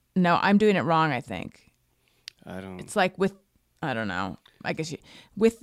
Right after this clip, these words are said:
Speaker 1: with, like, it's just there. Well, I've done it wrong. No.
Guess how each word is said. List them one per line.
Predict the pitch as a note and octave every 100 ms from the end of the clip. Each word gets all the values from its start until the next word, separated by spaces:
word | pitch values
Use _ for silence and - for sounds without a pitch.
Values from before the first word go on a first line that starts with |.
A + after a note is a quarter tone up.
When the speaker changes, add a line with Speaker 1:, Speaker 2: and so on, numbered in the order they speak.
| -
Speaker 1:
with, | A3+ A3
like, | A#3 G#3 - _ - -
it's | G#3 -
just | - A#3 -
there. | G3 D3 B2+ - - _ -
Well, | F3 -
I've | E3 -
done | C#3+
it | -
wrong. | A#2+ - D#3 - - -
No. | A3 A3+ D#3 -